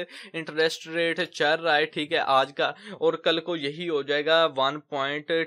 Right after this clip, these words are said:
थर्टी सिक्स परसेंट, ठीक है, ये इंक्रीज होता जाएगा। और यहाँ पर पाँच सौ टीआरएक्स यानी कि जो मैंने इन्वेस्टमेंट की है वो यहाँ पर शो हो जाएगा, आपने जो इन्वेस्टमेंट की है वो यहाँ पर शो हो जाएगा।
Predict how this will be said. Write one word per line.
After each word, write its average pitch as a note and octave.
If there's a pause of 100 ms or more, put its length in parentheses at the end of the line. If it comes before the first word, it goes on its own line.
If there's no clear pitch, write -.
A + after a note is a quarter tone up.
थर्टी C3
सिक्स E3
परसेंट, B2+
ठीक F3
है, F3
ये E3+
इंक्रीज D#3+
होता C3+
जाएगा। B2+ (340)
और C3+
यहाँ D3+
पर E3+
पाँच D3
सौ E3+
टीआरएक्स D#3+
यानी D3
कि C#3+
जो C#3+
मैंने C#3+
इन्वेस्टमेंट C#3+
की D3
है D3
वो D3
यहाँ C3
पर D3
शो D#3
हो D3+
जाएगा, D3
आपने C#3
जो D3
इन्वेस्टमेंट C#3+
की D3+
है D3+
वो C#3
यहाँ C#3
पर C3+
शो D#3+
हो D#3
जाएगा। D3